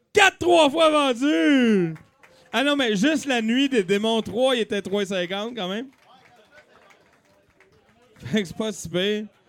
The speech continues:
Hey, mets tout ça ensemble, on fera pas, euh, non, non.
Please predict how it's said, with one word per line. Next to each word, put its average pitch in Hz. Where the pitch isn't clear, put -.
Hey, 156
mets 170
tout 147
ça 175
ensemble, 151
on 131
fera 131
pas, 139
euh, 120
non, 104
non. 107